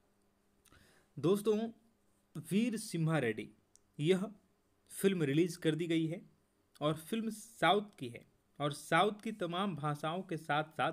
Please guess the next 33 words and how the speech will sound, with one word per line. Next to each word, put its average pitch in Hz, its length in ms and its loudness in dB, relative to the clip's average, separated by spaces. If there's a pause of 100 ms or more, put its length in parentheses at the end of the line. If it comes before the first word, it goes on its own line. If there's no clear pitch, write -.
(160)
हिंदी 170 220 -6
में 202 160 -2
भी 165 80 2
रिलीज 123 300 -4
की - 140 -14
गई 107 200 -10
है। - 140 -20 (760)
फिल्म 190 280 -2
में 175 240 -8 (640)
नंदापुरी 180 720 0 (300)
बालकृष्णन 170 880 0 (360)
मुख्य 170 320 0
भूमिका 131 480 -2
में 165 120 -6
हैं। 151 300 -10 (500)
मीडिया 185 420 2
रिपोर्ट 208 360 0
के 196 80 0
अनुसार 175 400 0
बालकृष्ण 156 640 0
के 170 120 -2
फैंस 156 540 -6
फिल्म 214 200 -2
के 208 260 -4
ओटीटी 165 340 -4
पर 175 180 -4
रिलीज 147 280 -2
होने 135 220 -8
का 143 180 -8
इंतजार 123 440 -8
कर 165 180 -4
रहे 113 220 -10
थे - 200 -20